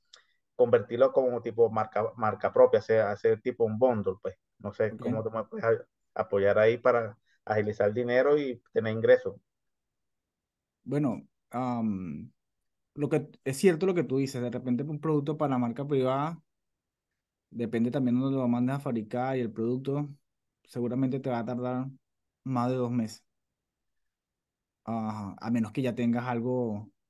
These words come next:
Speaker 2: algo un poco más caliente, ¿no? Un poco más, más en las manos, con más información. Si es de cero, yo creo que por lo menos te va a tardar dos meses. Lo otro también lo puedes hacer, que es una buena idea, es algo que yo hago igualmente.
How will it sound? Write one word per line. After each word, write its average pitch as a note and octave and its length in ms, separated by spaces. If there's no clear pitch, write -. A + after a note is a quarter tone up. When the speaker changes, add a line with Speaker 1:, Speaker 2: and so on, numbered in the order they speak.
Speaker 2:
algo G2+ 220
un A2 80
poco A#2+ 220
más A#2+ 160
caliente, A#2+ 460
¿no? A#2 120
Un A2+ 140
poco A2+ 240
más, A#2+ 460
más A2 260
en B2 80
las A2+ 120
manos, A2+ 500
con G2 180
más G2 100
información. G2+ 760
Si G2 180
es G#2 120
de C3 80
cero, C#3+ 440
yo F#2 160
creo A2+ 120
que A#2 100
por A#2 120
lo A2 80
menos G#2 220
te - 80
va G#2 80
a G2+ 40
tardar G#2+ 240
dos A2 180
meses. G#2 360
Lo A#2+ 160
otro B2+ 180
también C#3 280
lo B2+ 120
puedes C3+ 240
hacer, C3+ 360
que A2+ 100
es G2+ 40
una A#2 140
buena B2 180
idea, A#2+ 260
es G#2+ 100
algo A2 200
que B2 100
yo G#2+ 140
hago A#2 280
igualmente. A#2 720